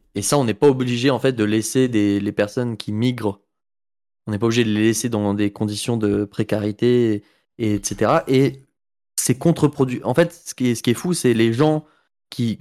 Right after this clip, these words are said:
pensent que l'immigration est le problème, euh, euh, de l'insécurité, et cetera, et veulent arrêter l'immigration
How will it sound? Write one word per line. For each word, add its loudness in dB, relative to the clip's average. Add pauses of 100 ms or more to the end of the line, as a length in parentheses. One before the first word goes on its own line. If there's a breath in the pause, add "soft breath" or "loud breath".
pensent 2
que 0
l'immigration 0
est 0
le -2
problème, 0
euh, -2 (460)
euh, 0
de -2
l'insécurité, 0
et -2
cetera, -2 (540)
et 2
veulent 2
arrêter 2
l'immigration -2